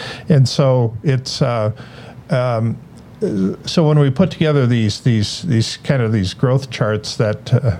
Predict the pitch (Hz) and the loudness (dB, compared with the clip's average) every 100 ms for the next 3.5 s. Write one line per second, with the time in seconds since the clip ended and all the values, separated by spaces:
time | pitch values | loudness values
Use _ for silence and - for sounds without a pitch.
0 | - - 117 - 120 127 - 113 107 123 | -4 -4 -4 -2 0 0 0 0 2 2
1 | - 107 117 104 95 131 127 104 110 107 | 0 -2 -2 0 0 0 0 2 4 2
2 | - 123 120 151 143 156 135 135 110 107 | 0 4 6 6 4 0 0 0 0 -2
3 | - 127 113 101 95 | 0 0 2 0 -2